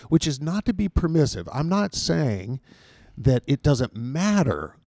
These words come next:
our theology. If you know me, you know that I think theology matters,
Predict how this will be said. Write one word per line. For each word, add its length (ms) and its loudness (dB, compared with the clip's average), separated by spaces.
our 140 0
theology. 680 -6
If 140 -6
you 80 2
know 220 4
me, 140 4
you 120 4
know 220 0
that 140 -4
I 120 -12
think 220 -4
theology 440 -2
matters, 460 -2